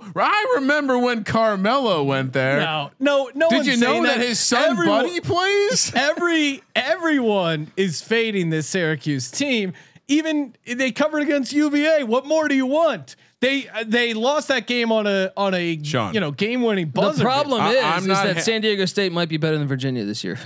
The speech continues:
Speaker 3: <laughs>
Speaker 1: I'm not,
Speaker 2: That is true.
Speaker 1: I'm not handicapping, uh, this,
Speaker 2: And they're a
Speaker 1: but
Speaker 2: little more, they're a little more balanced
Speaker 1: but,
Speaker 2: than I
Speaker 1: but
Speaker 2: originally
Speaker 1: in a
Speaker 2: thought.
Speaker 1: weird way,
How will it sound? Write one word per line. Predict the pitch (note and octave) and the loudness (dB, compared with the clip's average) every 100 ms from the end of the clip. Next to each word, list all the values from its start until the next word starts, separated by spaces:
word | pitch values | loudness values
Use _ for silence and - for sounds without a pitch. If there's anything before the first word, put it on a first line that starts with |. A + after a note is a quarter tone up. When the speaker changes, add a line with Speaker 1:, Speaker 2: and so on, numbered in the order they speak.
| - | -18
Speaker 3:
<laughs> | - - | -20 -6
Speaker 1:
I'm | B2+ D3+ | -2 0
not, | G3 | 0
Speaker 2:
That | F#3+ F3+ | 0 0
is | D3 | -4
true. | - B2+ | -2 -2
Speaker 1:
I'm | D3 | 0
not | D#3+ F3 | 0 0
handicapping, | D#3 C#3 C#3+ C#3 C#3 A#2+ A2+ A2+ G2+ F2+ - | -2 -2 0 -2 0 -2 0 -2 -2 -2 -2
uh, | F#2+ F2+ E2 D#2+ | -2 -2 -2 -4
this, | B1 F#2+ F#2+ | -4 -2 0
Speaker 2:
And | G3 | 2
they're | |
a | G#3+ | 2
Speaker 1:
but | |
Speaker 2:
little | A#3+ B3+ | 2 0
more, | A3+ G3 E3+ | 0 -2 0
they're | G3 G3+ | -2 0
a | |
little | G3+ A3 | 0 0
more | F3+ C#3+ | 0 0
balanced | D3 C#3+ A#2+ | -2 -2 -2
Speaker 1:
but, | D3 | -2
Speaker 2:
than | B2+ | 0
I | |
Speaker 1:
but | C3+ D3 | 0 0
Speaker 2:
originally | D#3+ | 0
Speaker 1:
in | D3+ | 0
a | |
Speaker 2:
thought. | D#3+ C#3+ | 0 0
Speaker 1:
weird | C3+ D#3 F3+ | 0 0 0
way, | F3 C3 F2 D2+ | -2 -2 -2 -6